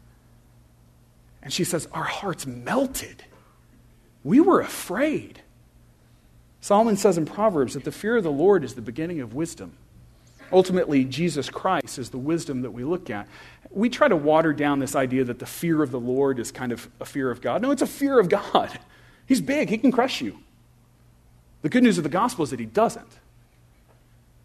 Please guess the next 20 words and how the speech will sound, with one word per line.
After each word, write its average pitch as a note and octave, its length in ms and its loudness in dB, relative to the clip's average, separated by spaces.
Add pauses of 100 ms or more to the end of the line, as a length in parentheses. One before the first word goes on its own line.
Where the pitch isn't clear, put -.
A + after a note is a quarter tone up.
(460)
Over D#3 160 2
time, G#3 480 2
we've D3 140 0
seen, G3+ 280 -2
we've C#3+ 140 -2
come F3+ 140 -4
to D#3 40 -2
know D#3+ 220 4
that C3+ 160 0
God, B2+ 160 2
but D#3 100 -8
the F3 80 -2
reality G3+ 500 2
is, C#3+ 140 0
and D#3+ 100 -4
at D#3+ 100 -6
this C4+ 140 -4
point, D3 280 -6 (180)
she - 160 -4
says, G#3 240 0